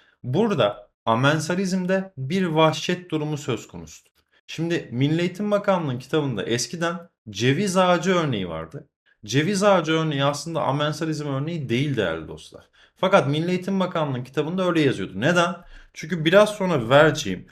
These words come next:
allelopati kavramı aslına bakarsanız bu ceviz ağacı örneğindeydi. Fakat allelopati kavramı mep kitabında geçmediğinden dolayı adamlar buna ama amensalizme kaydırmışlardı. Bilginiz olsun.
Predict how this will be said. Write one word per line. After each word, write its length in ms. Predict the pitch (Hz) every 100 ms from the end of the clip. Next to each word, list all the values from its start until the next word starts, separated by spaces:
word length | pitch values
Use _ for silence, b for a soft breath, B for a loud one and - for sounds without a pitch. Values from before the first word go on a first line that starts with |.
| b b _
allelopati 760 | 117 117 143 185 196 185 185 202
kavramı 640 | - 170 160 151 160 156
aslına 380 | 131 135 143 135
bakarsanız 640 | 127 127 123 120 110 101
bu 80 | 104
ceviz 340 | 101 110 113
ağacı 320 | 107 95 90 87
örneğindeydi. 640 | 82 80 78 78 78 - b b
Fakat 360 | 131 151 156 -
allelopati 640 | 123 151 185 185 180 196
kavramı 400 | - 170 147 117
mep 280 | 117 151 -
kitabında 380 | - 151 135 107
geçmediğinden 840 | 113 - - 180 151 110 85 85
dolayı 380 | 151 151 185 B B
adamlar 520 | - 180 185 175 131 123
buna 180 | 190
ama 300 | 165 156 131
amensalizme 840 | 123 135 147 139 151 135 139 185 185 -
kaydırmışlardı. 1080 | - 143 139 135 123 - 107 107 175 190 -
Bilginiz 340 | 143 123 110 87
olsun. 320 | - -